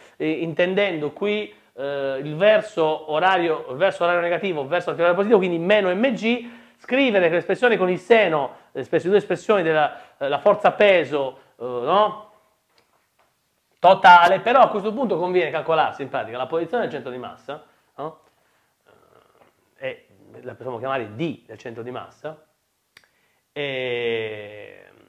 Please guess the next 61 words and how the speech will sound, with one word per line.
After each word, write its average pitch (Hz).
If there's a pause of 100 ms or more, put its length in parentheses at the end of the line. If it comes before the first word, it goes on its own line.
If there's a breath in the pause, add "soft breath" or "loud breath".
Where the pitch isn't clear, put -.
(120)
che -
sarà 127
M 120
con 123
D, 123
posizione 110
del 110
centro 120
di 127
massa 120
per 101
quanto 127
riguarda 160
il 160
disco, 143
più 131
M 139
con 151
S, 123
posizione 117
del -
centro 147
di 165
massa 131
per 123
quanto 107
riguarda 110
l'asta, 107
la 104
sbarretta, 110
che -
poi 143 (200 soft breath)
abbiamo 104
già 104
visto 110
qual 214
è. 180 (680 soft breath)
E 151
una 190
volta 202
fatto, 185
diviso 160
ovviamente 143
la 127
somma 139
delle 139
due 160
masse, 147
M 135
con 131
D 147
più 131
M 220
con 294
S, 123
a 165
quel 170
punto 131
I 208
totale 151
su 147